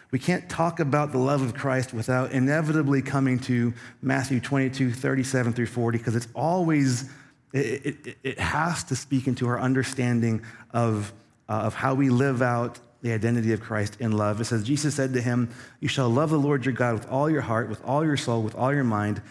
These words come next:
This is the first and great commandment, and the second is like it. You shall love your neighbor as yourself. On these two commandments hang all the law and the prophets."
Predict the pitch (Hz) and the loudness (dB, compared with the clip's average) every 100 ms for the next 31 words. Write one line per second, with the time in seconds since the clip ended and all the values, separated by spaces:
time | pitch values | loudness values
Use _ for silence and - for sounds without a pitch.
0 | - - - 123 120 113 - - 139 165 | -20 -20 -6 -4 0 -2 -4 -4 -2 -2
1 | - - 123 117 110 139 135 127 110 101 | -4 -4 -2 0 0 0 0 -2 0 0
2 | 104 107 117 117 117 - 151 165 147 147 | 0 -2 -2 -2 -2 -2 -2 -2 -2 0
3 | 160 160 - 117 117 - - - - 127 | 0 0 0 -2 -2 -12 -20 -18 -4 0
4 | 117 135 135 139 127 123 113 123 110 123 | 2 2 2 2 2 0 0 -2 -2 -2
5 | 123 127 113 101 101 - _ _ _ _ | -2 -2 -2 -2 -2 -8 _ _ _ _
6 | _ - 110 101 95 131 160 160 160 - | _ -6 -2 -2 0 2 2 0 -4 0
7 | 139 139 143 127 120 123 117 95 95 - | 0 0 0 0 2 2 0 0 -4 -6
8 | - - 117 107 - 131 139 147 135 101 | -14 -4 -2 0 0 0 0 2 2 2
9 | 90 92 107 - _ _ _ _ _ _ | 0 -4 -6 -10 _ _ _ _ _ _
10 | _ 113 113 110 110 117 117 - - - | _ -2 0 0 0 -2 -6 -14 -18 -10
11 | 90 - - - - | -10 -10 -16 -20 -20